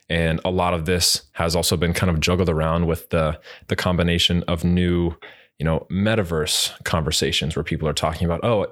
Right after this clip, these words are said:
in the metaverse, when this is mainstream in ten to fifteen years, you can walk around, um, in your metaverse community and have your most popular expensive N F T floating over your head or, you know, on a t-shirt on your body."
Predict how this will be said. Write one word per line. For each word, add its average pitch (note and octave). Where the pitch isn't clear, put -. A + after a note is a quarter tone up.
in F#2
the G#2
metaverse, F2+
when E2+
this E2+
is D#2+
mainstream G#2
in E2
ten F2
to E2
fifteen F2+
years, G2+
you G#2
can F#2
walk E2+
around, F#2
um, D#2+
in E2
your E2
metaverse D#2
community G#2+
and F2
have F2
your F#2+
most F2+
popular F#2
expensive -
N F2
F E2+
T E2+
floating F2+
over F2+
your E2
head E2
or, D2+
you E2+
know, D#2+
on F#2+
a -
t-shirt G2+
on F#2+
your F2+
body." F2